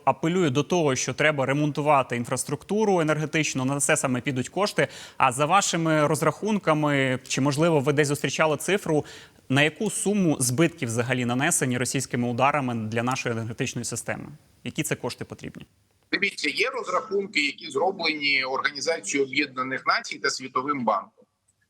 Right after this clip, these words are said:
Speaker 2: Там чітко сказано, що для підготовки до, е, опалювального сезону, для відновлення обладнання всього, що з цим пов'язано, потрібно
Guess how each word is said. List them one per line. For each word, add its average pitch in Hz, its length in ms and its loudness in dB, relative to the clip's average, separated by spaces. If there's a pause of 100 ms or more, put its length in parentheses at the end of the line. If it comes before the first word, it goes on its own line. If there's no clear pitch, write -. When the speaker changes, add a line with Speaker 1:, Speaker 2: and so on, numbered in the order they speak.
(120)
Speaker 2:
Там 226 200 0
чітко 214 380 -2
сказано, 110 480 -2
що 127 140 0
для 131 160 -4
підготовки 156 640 -2
до, 143 140 -2
е, 135 440 -2 (200)
опалювального 143 720 -4
сезону, 135 500 -2
для 113 180 -4
відновлення 123 680 -4
обладнання 117 580 -4
всього, 117 320 -8
що - 120 -6
з - 80 -6
цим 120 160 -6
пов'язано, 113 640 -4
потрібно 123 540 -6